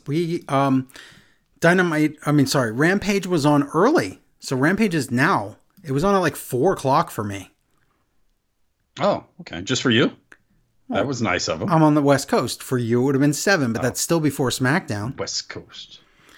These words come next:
Speaker 2: Okay.
Speaker 1: <clears throat> Yeah, I got to watch Rampage and then SmackDown. So we do Rampage now. So that's interesting.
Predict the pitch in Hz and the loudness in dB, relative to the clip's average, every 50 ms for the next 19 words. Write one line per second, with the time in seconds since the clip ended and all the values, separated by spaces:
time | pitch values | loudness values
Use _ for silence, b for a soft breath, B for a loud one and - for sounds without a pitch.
0 | B B B 127 B B B B B B B B B B B - - - - - | B B B -20 B B B B B B B B B B B -20 -4 2 4 6
1 | - - - - - 139 131 101 123 180 190 165 123 135 160 160 196 208 208 180 | 6 6 6 6 4 2 -2 2 4 6 6 6 6 4 4 4 4 4 2 2
2 | 170 165 151 - - 156 - - - 139 143 147 151 151 156 139 120 127 123 117 | 2 2 2 0 -4 -10 -14 -8 -4 -2 -2 0 0 0 0 -2 0 0 0 0
3 | 113 117 123 139 151 147 135 - - 107 104 98 - 117 107 107 - - 120 113 | 0 0 0 2 2 0 0 -2 -4 -4 -6 -6 -8 -10 -10 -8 -8 -6 -6 -4
4 | 110 113 123 120 135 131 131 131 123 117 101 123 110 98 98 95 104 110 135 131 | -4 -4 -2 0 2 2 2 2 0 0 -2 -4 -6 -6 -8 -10 -8 -8 -8 -8
5 | - 87 - - - 120 113 110 - 127 135 - - - - - - | -10 -12 -18 -18 -16 -14 -14 -10 -8 -8 -8 -8 -10 -14 -16 -16 -20